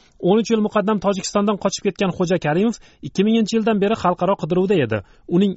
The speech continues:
ishi Interpolga topshirilgan. Karimov bir ming to'qqiz yuz to'qson ikkinchi yildan bir ming to'qqiz yuz to'qson yettinchi yilga qadar bo'lgan davrda bir qator og'ir jinoyatlar sodir etganlikda ayblanmoqda.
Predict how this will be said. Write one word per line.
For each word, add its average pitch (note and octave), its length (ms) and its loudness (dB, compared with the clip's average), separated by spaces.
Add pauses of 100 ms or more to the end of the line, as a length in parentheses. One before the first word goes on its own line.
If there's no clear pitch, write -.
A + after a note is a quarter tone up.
ishi A#3+ 160 -2 (120)
Interpolga F#3 520 0
topshirilgan. A#2+ 480 -2 (640)
Karimov F#3 340 2 (100)
bir E3 120 0
ming G#3 140 0
to'qqiz G3+ 240 -4
yuz E3+ 100 -10
to'qson F#3 280 -2
ikkinchi F#3 340 -2
yildan F#3 260 0
bir F#3 140 -2
ming F#3+ 140 0
to'qqiz F#3 260 -4
yuz F#3 120 -6
to'qson F#3 300 -2
yettinchi F3+ 360 -2
yilga F#3 240 -2
qadar E3+ 260 2
bo'lgan C#3 320 0
davrda C#3 300 2 (420)
bir F3+ 180 2
qator G#3+ 240 2 (200)
og'ir F3+ 180 0 (100)
jinoyatlar D#3+ 480 0
sodir D#3 280 -2
etganlikda D3 520 -2
ayblanmoqda. A#2 560 -2